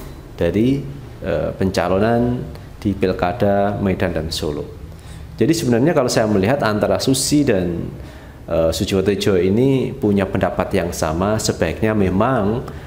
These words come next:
putra-putra dari presiden ini tidak maju, eh, putra dan menantu dari presiden ini tidak maju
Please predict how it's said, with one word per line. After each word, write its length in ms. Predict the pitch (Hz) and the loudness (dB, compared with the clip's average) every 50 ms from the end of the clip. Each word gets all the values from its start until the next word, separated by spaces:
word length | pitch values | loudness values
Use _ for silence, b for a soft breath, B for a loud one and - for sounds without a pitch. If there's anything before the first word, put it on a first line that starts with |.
| B B B B B B - | B B B B B B -2
putra-putra 760 | - 92 - - 110 113 113 113 113 104 - 117 113 110 110 110 | -2 0 2 2 2 2 2 0 0 0 2 2 2 2 2 2
dari 280 | 110 95 92 92 92 | 2 2 2 2 2
presiden 520 | 95 - 87 87 - - 92 95 87 82 85 | 0 0 -2 -2 -2 -2 0 0 0 0 0
ini 200 | 92 92 104 107 101 | 0 0 0 0 0
tidak 280 | - 101 92 87 - 90 95 | 0 0 0 0 -2 -2 -2
maju, 400 | 98 110 120 117 - - 117 90 73 69 - B B B B B B B B - - - - - - | 0 0 0 0 0 2 2 0 0 -4 -8 B B B B B B B B -18 -18 -18 -18 -12 -6
eh, 120 | 92 87 85 | -4 -4 -2
putra 400 | - 123 120 - 147 135 127 123 | 0 0 2 2 2 2 2 2
dan 160 | - 123 101 101 | 0 0 2 2
menantu 480 | 107 110 113 120 127 127 - 151 135 | 2 4 4 2 2 2 2 2 4
dari 200 | 110 107 101 101 | 4 4 4 2
presiden 400 | - 101 92 - - 104 90 87 | 2 2 0 0 0 0 2 2
ini 120 | 98 120 123 | 2 2 2
tidak 240 | 123 101 85 73 | 2 2 2 2
maju 560 | 85 85 85 85 - - 127 131 143 151 151 | 0 -2 -4 -4 -2 0 2 4 4 2 0